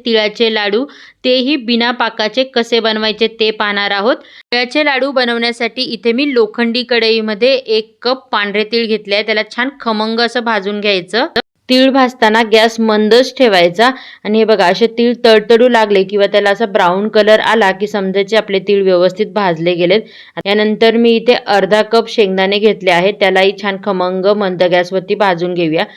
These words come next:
शेंगदाण्यांची अशी सालं निघायला लागली की समजायचे ते भाजले गेलेत. तर आता ह्यालाही आपण काढून घेऊया प्लेटमध्ये. प्लेटमध्ये काढून घेतलेले तीळ आणि शेंगदाणे पूर्णपणे आता थंड झालेले आहेत.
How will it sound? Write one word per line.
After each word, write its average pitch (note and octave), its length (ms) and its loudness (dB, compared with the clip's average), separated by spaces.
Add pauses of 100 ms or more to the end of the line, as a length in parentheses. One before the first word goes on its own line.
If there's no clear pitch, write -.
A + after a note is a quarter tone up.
(220)
शेंगदाण्यांची A3 560 2
अशी A#3+ 200 0
सालं G3+ 400 2
निघायला G3+ 340 2
लागली G3+ 200 0
की G3 120 -6
समजायचे F#3+ 520 -2
ते G#3 120 0
भाजले F3+ 440 0
गेलेत. F3 340 -2
तर G3 80 2
आता E3+ 200 -2
ह्यालाही F3+ 380 0
आपण F#3 280 -4
काढून F3 360 -2
घेऊया E3+ 260 -2
प्लेटमध्ये. E3 720 -2
प्लेटमध्ये A#3+ 560 0
काढून A3+ 400 -2
घेतलेले G#3+ 460 0
तीळ A3 300 -2
आणि G#3+ 200 -2
शेंगदाणे G3+ 560 -4
पूर्णपणे G#3+ 560 -4
आता A3 140 -4 (100)
थंड G3+ 240 -4
झालेले F#3+ 420 0
आहेत. F3+ 300 -2